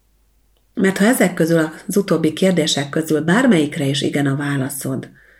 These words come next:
akkor annak az illetőnek nincs helye a te belső körödben jelenleg. És azért mondom, hogy jelenleg, mert kérlek, ezt a belső kör témát, ezt kezeld egy kicsit flexibilisen, egy kicsit rugalmasan,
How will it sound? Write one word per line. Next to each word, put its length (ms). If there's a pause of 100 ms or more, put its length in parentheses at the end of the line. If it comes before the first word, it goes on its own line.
(460)
akkor 240
annak 220
az 120
illetőnek 640
nincs 360 (140)
helye 500
a 180
te 300
belső 500
körödben 580
jelenleg. 800 (880)
És 80
azért 300
mondom, 260
hogy 180
jelenleg, 680 (760)
mert 340
kérlek, 360
ezt 260
a 300
belső 420
kör 220
témát, 400
ezt 320 (100)
kezeld 420
egy 120
kicsit 300
flexibilisen, 960
egy 120
kicsit 300
rugalmasan, 1080